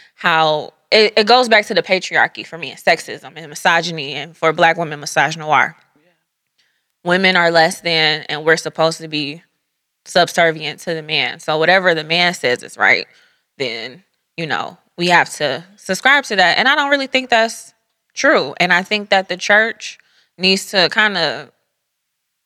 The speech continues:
Speaker 1: speed up, like, get with the new times, because Jesus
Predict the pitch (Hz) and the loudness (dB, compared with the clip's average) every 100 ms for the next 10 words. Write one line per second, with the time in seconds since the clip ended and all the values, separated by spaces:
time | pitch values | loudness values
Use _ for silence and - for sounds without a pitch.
0 | _ _ - - - 214 180 185 - - | _ _ -18 -8 0 4 6 6 2 -2
1 | _ 175 165 156 185 190 190 175 180 185 | _ 0 0 2 0 2 0 -2 -6 -4
2 | 180 180 170 165 165 160 170 170 180 214 | -2 0 0 -2 -8 -2 -2 0 -2 0
3 | 214 190 190 | 0 0 -4